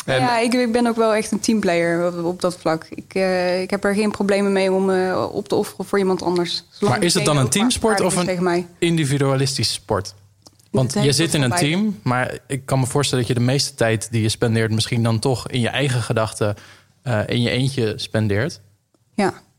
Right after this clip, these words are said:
Speaker 1: ja. Nee, dat is wel moeilijk. Het is, het is wel meer een teamsport,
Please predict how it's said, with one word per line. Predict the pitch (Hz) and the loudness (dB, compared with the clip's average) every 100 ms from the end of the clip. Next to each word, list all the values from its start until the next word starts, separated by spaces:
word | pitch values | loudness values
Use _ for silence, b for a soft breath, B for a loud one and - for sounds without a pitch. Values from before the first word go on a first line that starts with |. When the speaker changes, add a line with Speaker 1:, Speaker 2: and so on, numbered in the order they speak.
| _ - | _ -4
Speaker 1:
ja. | 196 185 - _ | -2 -2 -6 _
Nee, | 202 | -2
dat | 196 202 | 0 0
is | |
wel | 214 | 0
moeilijk. | 208 190 190 | 0 0 -2
Het | |
is, | 208 196 190 | -2 -6 -6
het | 208 208 | -6 -4
is | 208 | -4
wel | 202 226 226 - | 0 2 0 -2
meer | - 220 226 233 | -2 0 2 2
een | 196 | 0
teamsport, | 226 254 - 311 330 - | 2 0 -2 -4 -4 -6